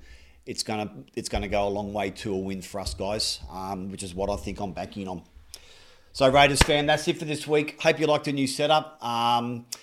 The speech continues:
as always, I love you, Berkey's Top Ten supporter. My Facebook page, uh, YouTube channel at Berkey's Top Ten.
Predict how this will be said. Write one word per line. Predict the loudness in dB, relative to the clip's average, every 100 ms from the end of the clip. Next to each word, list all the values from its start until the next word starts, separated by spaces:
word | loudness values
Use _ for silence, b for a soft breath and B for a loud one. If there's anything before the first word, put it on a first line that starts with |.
| B B
as | 2
always, | 4 6 6
I | 6
love | 6 6 4
you, | 0
Berkey's | 2 0 2 4
Top | 4 2
Ten | 0 -2
supporter. | -2 -2 0 0
My | -2
Facebook | -2 2 2 0 -8 -6
page, | 0 2 2 2 -4 -8 B B
uh, | -6 -6 -2
YouTube | 0 0 2 0 2
channel | 2 4
at | 0 0
Berkey's | -2 -2 -6
Top | -2 -2 0
Ten. | -2 -2 -4